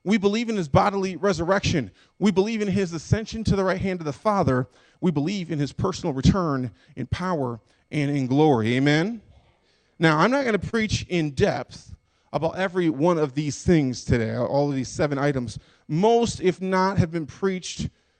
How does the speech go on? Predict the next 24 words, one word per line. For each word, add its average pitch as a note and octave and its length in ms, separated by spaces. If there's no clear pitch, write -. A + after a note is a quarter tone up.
uh, - 80
I C3+ 100
would C#3 140
say, C3+ 200
ad C3 100
nauseum C3+ 580
within C3+ 260
the C3 80
church. - 560
Over E3 120
the E3 60
last E3 240
six G3 180
and F#3 80
a E3+ 40
half F3+ 240
years, F3+ 200
I've F3 180
preached F#3+ 220
on F#3+ 120
these F3 160
things F#3 260
multiple F#3 400
times. A#2+ 520